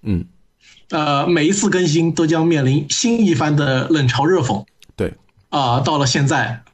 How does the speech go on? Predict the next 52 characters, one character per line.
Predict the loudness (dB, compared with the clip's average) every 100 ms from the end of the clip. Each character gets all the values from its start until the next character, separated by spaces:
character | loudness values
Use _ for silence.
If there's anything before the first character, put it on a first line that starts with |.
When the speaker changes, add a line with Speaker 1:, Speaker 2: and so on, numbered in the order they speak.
| -6
Speaker 2:
终 | -2 0
于 | 2
公 | 2 2
布 | 2
了 | 2 2
这 | 2
个 | 0
消 | 0 0 0
息。 | -2 -6 -10 _ _ _ _
我 | -2
觉 | 0
得 | 2 2 2
我 | 2 2
也 | 0 0 -2 -4 -10 -14 _ _ -20 -10
很 | -2 2
难 | 2 2 2 0 -2 -6
去 | -2 0
思， | 0 -4 -8 _ _ -20 -20 -6
呃， | 0 2 2 2
想 | 0 0 0
象 | 0 -2 -2
他 | 0
们 | 0
到 | 0
底 | 0
是 | 2
怎 | 2
么 | 2
想， | 2 0
是 | 0 0 -4 _ _ _ _ -20 _
我 | -2 0
们 | 2
终 | 2 2
于 | 4 2
可 | 2 0 2
以 | 2
把 | 0 -2
它 | 0
按 | 0 2
照 | 2 0 0 -2 -6
想 | -2 0
要 | 0
的 | 0
方 | 0 0
法 | 0 2
来 | 0 0
重 | 0
新 | 0 0
做 | 0 0
呢， | 0
还 | 0
是 | 0 2 0